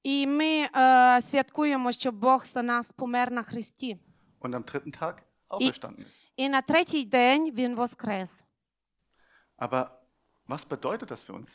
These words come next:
Speaker 1: Але що це значить взагалі для нас?
Speaker 2: Warum hat er das gemacht?
Speaker 1: Чому він це зробив?
Speaker 2: Und hat das irgendeine Bedeutung für unser Leben?
Speaker 1: Це має якесь значення для ня-,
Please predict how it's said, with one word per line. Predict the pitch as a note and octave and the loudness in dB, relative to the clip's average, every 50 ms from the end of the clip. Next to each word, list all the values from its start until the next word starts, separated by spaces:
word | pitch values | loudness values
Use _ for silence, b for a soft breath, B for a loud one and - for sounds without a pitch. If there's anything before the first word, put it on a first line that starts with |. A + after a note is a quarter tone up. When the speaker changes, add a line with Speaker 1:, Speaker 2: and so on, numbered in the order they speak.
| b b b - | b b b 0
Speaker 1:
Але | A#3+ B3 C4 | 2 2 4
що | B3 - D#4 D4 | 2 2 0 0
це | - - C#4 | -2 -4 -4
значить | A#3+ B3+ D4 F4+ A#4 - - B3+ A3 F#3+ | -2 -2 -2 -2 -2 -2 -2 -4 -2 -2
взагалі | G3+ A3 G#3+ A3 A3+ G#3+ G#3+ | 0 0 0 0 -2 -4 -6
для | G3+ A3 A3 A3+ A3 | -8 -6 -6 -4 -4
нас? | A3+ A3+ G#3+ G3+ G3 G3 - - _ _ _ | -4 -6 -6 -8 -8 -12 -18 -20 _ _ _
Speaker 2:
Warum | - A2+ G#2+ - B2+ | -12 -12 -10 -10 -8
hat | C3 | -6
er | B2+ A#2+ | -6 -6
das | A#2 - - - G#2+ | -6 -10 -14 -16 -16
gemacht? | A2 E3 F#3 - _ _ _ _ _ _ | -14 -14 -14 -14 _ _ _ _ _ _
Speaker 1:
Чому | - - - C#4 B3+ B3+ C#4 C#4+ | -8 -6 -4 -2 -2 -2 -2 -2
він | A#3 A#3 A3 | -4 -6 -8
це | - A#3 G#3+ | -8 -8 -8
зробив? | F#3+ G3 - G3 F#3+ - A#3+ C#4 A#3+ F#3+ _ _ _ _ _ _ _ _ _ _ _ _ _ _ _ _ _ _ _ _ _ | -8 -8 -10 -10 -10 -10 -12 -12 -14 -16 _ _ _ _ _ _ _ _ _ _ _ _ _ _ _ _ _ _ _ _ _
Speaker 2:
Und | B2+ B2 - - - D3 | -12 -12 -12 -12 -10 -8
hat | D3+ - | -6 -6
das | D3 C#3+ - - - - _ _ _ _ - | -6 -8 -8 -10 -14 -16 _ _ _ _ -8
irgendeine | C#3+ D#3+ F3+ E3+ D3+ C3 | -6 -6 -6 -6 -8 -10
Bedeutung | - - - B2+ D#3+ - D#3+ C#3+ | -10 -6 -4 -4 -4 -4 -6 -8
für | - - - | -10 -14 -18
unser | - - G3 - - C4 F#3+ | -14 -10 -8 -6 -4 -4 -4
Leben? | C3 A2+ G#2 G2 F#2 - b b b b b b b b b b b b b b _ | -4 -6 -8 -10 -12 -16 b b b b b b b b b b b b b b _
Speaker 1:
Це | - - B3+ B3 | -2 0 0 2
має | C4 D4 E4 F#4 G4 F#4 D4+ | 2 2 2 2 2 0 -2
якесь | B3+ B3 - C#4 C#4 - | -2 -2 -2 -4 -4 -2
значення | B3+ B3+ B3+ C4+ D4+ - - D4+ D4 C#4 | 0 0 0 0 0 0 -2 -2 -2 -2
для | G#3+ B3+ A3+ A3 | -2 -4 -4 -4
ня-, | A3 A3 A3 | -4 -6 -8